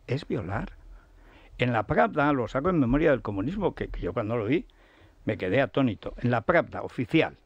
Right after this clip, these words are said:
órgano de Lenin, felicitando al Ejército Rojo por violar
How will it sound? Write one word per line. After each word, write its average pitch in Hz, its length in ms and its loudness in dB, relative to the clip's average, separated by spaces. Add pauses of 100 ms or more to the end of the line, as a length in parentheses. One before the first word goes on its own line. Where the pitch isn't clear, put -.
órgano 131 420 2
de 98 460 -2
Lenin, 104 480 2 (420)
felicitando 147 920 2 (360)
al 107 120 -2
Ejército 160 540 2
Rojo 175 300 0
por 147 240 2
violar 127 500 2